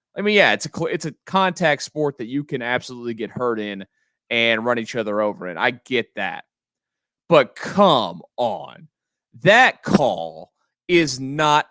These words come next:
a flagrant foul. There is nothing about that that is flagrant. I don't care what your silly little rules look like right now. That was not malicious. That, there was no intent to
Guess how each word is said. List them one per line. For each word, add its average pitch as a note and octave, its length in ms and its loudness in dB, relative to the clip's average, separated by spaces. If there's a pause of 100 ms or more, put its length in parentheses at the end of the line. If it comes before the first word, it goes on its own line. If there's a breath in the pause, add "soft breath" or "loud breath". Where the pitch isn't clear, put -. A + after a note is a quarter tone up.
a C3+ 160 -2
flagrant A2+ 680 -8
foul. - 600 -16 (240)
There G3 160 2
is C3+ 160 -4
nothing F#3 440 -2
about D3 300 -2
that C3 100 -8
that A#2 80 -12
is A2 180 -12
flagrant. F#2 520 -20 (100)
I F#3 140 2
don't B2+ 240 0
care A#2 280 -10
what B2 280 -6
your C3+ 160 -8
silly F3+ 400 -10
little F#3+ 240 -6
rules C#3+ 340 -10
look B2 180 -14
like A2+ 200 -10
right G#2 200 -8
now. G2 300 -10 (300)
That F#3+ 120 2
was D#3 160 -6
not B2+ 200 -2
malicious. C3+ 580 -6
That, E3+ 200 -6
there E3+ 160 -8
was D3 120 -10
no C#3 140 -6
intent - 480 -14
to G#2+ 180 -14